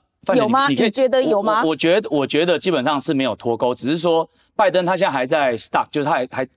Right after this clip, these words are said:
Speaker 1: 怎么样，困在那个过去奥巴马那个 legacy 那一套，就是比较，你知道我们叫熊猫派了，就是好像很寄望中国会变好啊什么的。可是另外一方面，他有川普的 legacy，他知道说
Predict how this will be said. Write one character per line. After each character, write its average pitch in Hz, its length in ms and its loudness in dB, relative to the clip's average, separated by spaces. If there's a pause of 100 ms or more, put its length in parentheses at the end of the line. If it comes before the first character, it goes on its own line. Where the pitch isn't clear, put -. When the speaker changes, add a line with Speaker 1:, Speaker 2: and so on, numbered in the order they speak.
Speaker 1:
怎 117 120 -12
么 104 80 -8
样， 95 100 -10
困 170 320 -2
在 147 160 0
那 139 60 -2
个 131 80 -2
过 151 160 -2
去 160 80 -4
奥 151 100 0
巴 151 160 0
马 110 140 -2
那 120 100 -4
个 113 80 -2
legacy 110 400 -2 (200)
那 156 180 -2
一 147 60 -2
套， 123 260 -2
就 120 60 -4
是 135 100 -2
比 117 120 -8
较， 127 320 0 (440)
你 - 60 -12
知 123 40 -4
道 131 60 0
我 120 60 -2
们 110 80 -4
叫 156 80 -2
熊 123 180 -2
猫 113 200 0
派 113 240 -4
了， 90 80 -8
就 92 100 -12
是 - 40 -8
好 110 100 -2
像 135 120 -2
很 110 140 -8
寄 147 180 -2
望 139 160 0
中 147 160 -4
国 131 140 -2
会 135 120 -2
变 127 220 -4
好 95 220 -10
啊 85 120 -10
什 92 160 -12
么 82 100 -16
的。 85 120 -14 (300)
可 127 80 0
是 165 80 4
另 269 100 4
外 233 120 4
一 226 40 2
方 220 120 2
面， 214 100 0
他 214 100 2
有 175 160 2
川 175 220 -2
普 151 100 -4
的 110 120 0
legacy， 110 440 -4 (200)
他 - 100 -2
知 - 100 -6
道 190 140 2
说 165 300 0